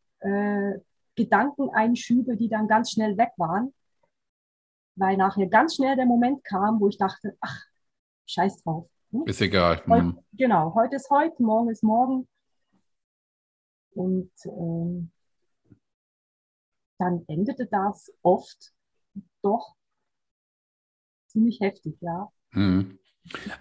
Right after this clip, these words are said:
Speaker 2: Du wirst ja, du wirst ja eines Tages, sonst würdest du dich mit dem Thema nicht beschäftigen, eines Tages wirst du festgestellt haben, dass du zu viel trinkst. Was ist dann passiert?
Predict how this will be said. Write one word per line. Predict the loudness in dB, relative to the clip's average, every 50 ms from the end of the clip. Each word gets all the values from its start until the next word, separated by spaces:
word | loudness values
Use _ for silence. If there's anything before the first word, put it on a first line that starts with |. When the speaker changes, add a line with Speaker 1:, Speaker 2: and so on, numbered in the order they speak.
| _ -2
Speaker 2:
Du | 0 2 2 4
wirst | 4 4 4 4 4
ja, | 4 6 6 6 6
du | 4 0 -4 -4 0
wirst | 0 2 2 2
ja | 0 0 0 0
eines | 2 2 2 2 2 0
Tages, | 0 2 2 4 2 2 0 0
sonst | -2 -2 0
würdest | 0 0 0 -2 -2
du | -2
dich | -2 -2 0 0
mit | -2 0
dem | 0 0 0
Thema | 2 2 2 4 4 2
nicht | 2 0 -2 -6
beschäftigen, | -6 -4 -2 -2 -2 -4 -6 -4 0 2 2 2 2 0 -2 -4 -6
eines | -4 -2 -2 -2 -2 -2
Tages | 0 0 0 0 0 -2 -2
wirst | -4 -4 -6
du | -6
festgestellt | -4 -4 -4 -4 -6 -10 -6 -4 -2 0 2 2
haben, | 0 0 0
dass | -4 -6 -10
du | -12 -12
zu | -12 -12
viel | -8 -4 0 0 0 0
trinkst. | -2 -4 -8 -8 -8 -8 -8 -8 -8
Was | -8 -8 -8
ist | -8 -6 -4 -4
dann | -4 -4 -4
passiert? | -6 -8 -6 -4 -4 -4 -4 -4 -6 -10